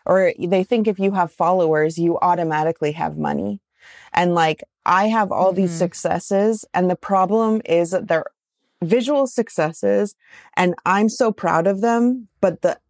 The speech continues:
Speaker 1: flip side to that is that I live in capitalism, and working as a sustainable designer where I literally do everything myself is not conducive to surviving in this world,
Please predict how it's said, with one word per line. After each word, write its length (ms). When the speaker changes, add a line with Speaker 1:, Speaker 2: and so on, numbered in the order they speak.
Speaker 1:
flip 280
side 260
to 100
that 220
is 120
that 180
I 160
live 340
in 180
capitalism, 840
and 200
working 380
as 160
a 80
sustainable 720
designer 480
where 220
I 220
literally 520
do 240
everything 420
myself 720
is 300
not 540
conducive 720
to 160
surviving 800
in 240
this 240
world, 460